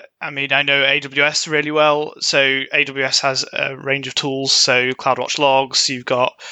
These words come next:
um, your, um, CloudWatch Metrics, and you've got X-Ray for y-, for your traces.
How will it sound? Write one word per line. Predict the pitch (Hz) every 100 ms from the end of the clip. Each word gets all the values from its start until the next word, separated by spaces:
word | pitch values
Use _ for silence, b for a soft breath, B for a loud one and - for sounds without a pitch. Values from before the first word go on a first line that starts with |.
| B B
um, | 135 127 120 120
your, | 135 131 120 120 120 - _ _ -
um, | 135 120 113 113 117 - _ - - -
CloudWatch | 139 127 107
Metrics, | 143 - - 131 -
and | 120 127
you've | 123
got | 123 - -
X-Ray | 143 - - 127 123
for | - -
y-, | 120 123
for | - -
your | 120
traces. | - 139 123 131 123